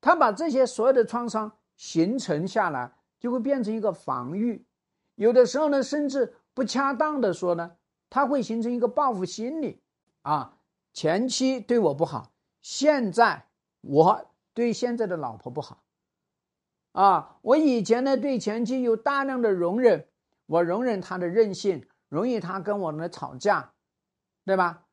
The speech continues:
容忍她大手大脚花钱，那我到现在我啥都不忍了，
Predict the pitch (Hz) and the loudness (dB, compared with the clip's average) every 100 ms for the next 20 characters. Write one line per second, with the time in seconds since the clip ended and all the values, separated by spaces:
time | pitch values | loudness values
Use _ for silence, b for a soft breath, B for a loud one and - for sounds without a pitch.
0 | _ 165 254 262 185 214 202 - 220 165 | _ -4 -2 -4 -4 -6 -6 -6 -6 -6
1 | 190 196 160 - 160 151 135 147 _ _ | -6 -4 -6 -4 -8 -8 -10 -10 _ _
2 | - 262 262 160 226 - 254 226 196 139 | -4 0 0 0 -2 -4 -6 -2 -2 0
3 | 185 220 202 302 381 320 277 123 113 | 0 0 -4 -4 -2 -2 -2 -4 -8